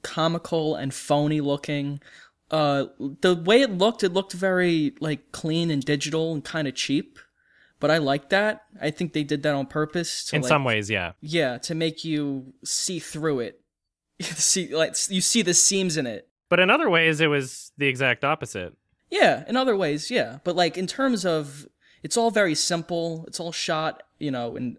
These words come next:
Speaker 1: plain fields, simple sets. There's points where, like, the buildings look fake, like the windows are painted on.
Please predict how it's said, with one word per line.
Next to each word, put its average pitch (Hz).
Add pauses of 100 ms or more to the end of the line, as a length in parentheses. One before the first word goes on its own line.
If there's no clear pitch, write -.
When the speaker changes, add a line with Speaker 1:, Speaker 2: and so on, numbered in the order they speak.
(140)
Speaker 1:
plain 151
fields, 143
simple 156
sets. -
There's 139
points -
where, 139
like, 131
the 139
buildings 143
look 127
fake, 143
like 120
the 110
windows 135
are 127
painted 143
on. 139